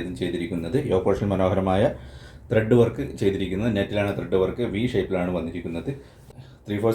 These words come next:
സ്ലീവിലാണ് വന്നിരിക്കുന്നത്. പഫ് സ്ലീവ് ആയിട്ടാണ് വരുന്നത്. അരഭാഗത്തും ബാക്ക് സൈഡിലും ഫ്രില്ല് വരുന്നുണ്ട്. അതേപോലെ തന്നെ ബോട്ടം സൈഡിലും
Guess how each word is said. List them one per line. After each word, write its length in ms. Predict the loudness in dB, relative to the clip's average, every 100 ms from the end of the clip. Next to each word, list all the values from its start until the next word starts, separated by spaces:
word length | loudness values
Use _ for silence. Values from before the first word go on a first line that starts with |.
| 2
സ്ലീവിലാണ് 380 | 0 2 2 2
വന്നിരിക്കുന്നത്. 400 | 0 -2 -2 -2 0
പഫ് 140 | 0
സ്ലീവ് 200 | 0 2 4
ആയിട്ടാണ് 300 | 4 0 0
വരുന്നത്. 300 | 0 0 2 4
അരഭാഗത്തും 520 | 6 4 4 0 0 2
ബാക്ക് 200 | 0 0
സൈഡിലും 280 | -2 0 -2
ഫ്രില്ല് 220 | -2 0 0
വരുന്നുണ്ട്. 300 | 0 2 2
അതേപോലെ 280 | 2 2 0
തന്നെ 160 | 0 -2 -6 -18 -20 -12 2
ബോട്ടം 280 | 4 4 4
സൈഡിലും 360 | 4 2 0 -4